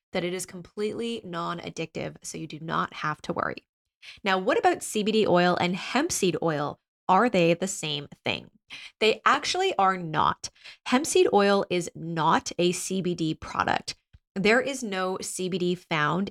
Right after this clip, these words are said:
in hemp seed oil, just like there is no C B D found in any hemp food product. While they do come from the same plant, which is hemp,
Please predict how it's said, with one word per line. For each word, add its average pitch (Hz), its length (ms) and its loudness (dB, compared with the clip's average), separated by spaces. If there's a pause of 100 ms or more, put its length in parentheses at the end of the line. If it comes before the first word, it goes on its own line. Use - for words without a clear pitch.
in 170 320 2
hemp 175 280 0
seed 170 300 0
oil, 170 480 4
just 220 240 0
like 359 160 0
there 254 200 6
is 240 100 0
no 180 320 2
C - 280 -2
B 170 120 0
D 165 180 0
found 165 360 -2
in 160 120 -6
any 160 220 -4
hemp - 380 -6
food 175 300 -2
product. - 560 -2 (420)
While 202 240 8
they 208 140 6
do 254 260 2
come 285 260 0
from 233 220 2
the 220 80 0
same 170 420 -2
plant, 214 840 0
which - 160 -8
is 160 100 -6
hemp, 233 480 0